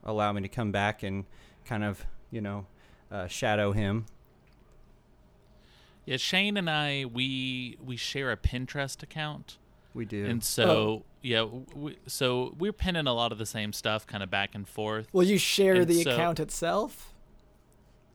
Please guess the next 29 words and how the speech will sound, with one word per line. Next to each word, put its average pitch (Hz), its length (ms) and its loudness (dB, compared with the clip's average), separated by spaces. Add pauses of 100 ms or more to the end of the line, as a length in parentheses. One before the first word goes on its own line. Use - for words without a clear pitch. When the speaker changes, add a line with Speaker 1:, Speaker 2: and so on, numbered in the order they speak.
(160)
Speaker 2:
Yeah, 160 220 4
yeah, 123 160 8
yeah. 95 300 4
We, 123 260 -2
it, 135 220 -8
w-, 139 240 -8
we 156 180 -2
share 117 280 0
the 101 120 -4
account. 101 340 -4
Speaker 1:
Well, 139 100 6
I 151 140 4
have 175 200 4
the 139 60 4
Speaker 2:
Um, 123 40 0
Speaker 1:
password. 113 560 6
He 123 140 2
has 123 200 4
the 107 300 2
username, 98 420 0
so 113 140 -2
it 95 80 -4
takes - 260 -6
both 113 260 2
of 104 100 -4
us 101 120 0
to 104 120 -6
log 95 260 0
in. 92 240 -2